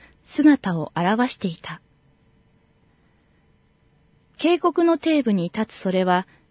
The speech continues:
周囲の荒涼とした眺めのせいもあって、どちらかというと陰鬱な印象を与えた。もっとも、どんな建物だって屋根しかよく見えないような角度で見下ろせば、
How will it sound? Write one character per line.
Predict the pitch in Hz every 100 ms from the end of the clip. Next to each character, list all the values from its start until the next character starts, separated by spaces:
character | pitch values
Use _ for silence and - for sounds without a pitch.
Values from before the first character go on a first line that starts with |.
| _
周 | - - 311 285
囲 | 214
の | 180 165
荒 | - 233
涼 | 302 294
と | 285
し | 277
た | -
眺 | 262 262 262
め | 254
の | 254
せ | - 262
い |
も | 208 170
あ |
っ | 185
て、 | - 165 - - _ _ -
ど | 208
ち | 233 330
ら | 330
か | 330
と | 320 311
い | 285
う | 285
と | - 262 - _ _ _
陰 | 208 277 285
鬱 | 277 285
な | 269
印 | 254 247 -
象 | 240
を | 220
与 | 208 208
え | 190
た。 | 185 - _ _ _ _ _ _ _ _ _ _ _ _ _ _ -
も | 254
っ |
と | - 392
も、 | 320 240 220 - -
ど | 262 392
ん |
な | 370 269
建 | 214 262
物 | 285 302
だ | 226
っ | 202
て | - 180 - _ -
屋 | 233
根 | 294 277
し | -
か | - 175
よ | 226
く | 262 254
見 | 196 220
え |
な | 269 240
い | 196
よ | 180
う |
な | 165
角 | - 220 262
度 | 208
で | 170 160
見 | 165
下 | 196
ろ | 214
せ | 240
ば、 | 190 160